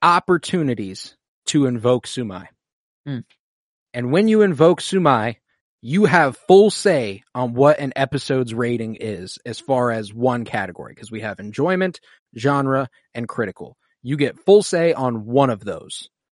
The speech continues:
Speaker 1: as to what the rating is. If we're on just opposite pages, if, if you're like, well, and even not opposite pages, if you're like, "Man, this was a ten enjoyment, I have no doubt." And I'm like, "Ah, it was more like a seven or eight for me." You can go,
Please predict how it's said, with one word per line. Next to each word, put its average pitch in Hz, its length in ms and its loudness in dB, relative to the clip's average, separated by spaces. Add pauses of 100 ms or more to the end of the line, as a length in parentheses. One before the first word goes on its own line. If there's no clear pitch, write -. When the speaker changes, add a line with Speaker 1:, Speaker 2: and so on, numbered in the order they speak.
(300)
Speaker 1:
as 113 200 -8
to 117 120 -8
what 127 380 -4
the 127 160 -6
rating 113 540 -6
is. - 440 -14
If 113 240 -12
we're 156 260 2
on 139 160 2
just 120 200 -6 (100)
opposite 147 540 0
pages, - 460 -6 (100)
if, 120 220 -12
if 117 160 -12
you're 160 160 -2
like, 139 280 -2 (140)
well, 240 120 4
and 240 80 2
even 196 180 0
not 170 220 4
opposite - 380 -2
pages, 98 360 -12
if - 140 -12
you're 170 100 2
like, 135 220 -2
"Man, 123 340 -4
this 147 200 -4
was 151 140 0
a 135 80 -4
ten 110 560 -8
enjoyment, 104 580 -10
I 120 120 -4
have 117 240 -4
no 120 260 -4
doubt." 104 320 -6 (320)
And 120 120 -6
I'm 135 120 0
like, 123 240 -4 (240)
"Ah, 254 220 4
it 262 60 4
was 240 120 0
more 262 120 6
like 247 140 6
a 196 60 4
seven 170 500 4 (140)
or 143 240 2
eight 170 300 2
for 135 160 -4
me." 98 280 -10 (380)
You 160 180 0
can 185 160 -4
go, 123 320 2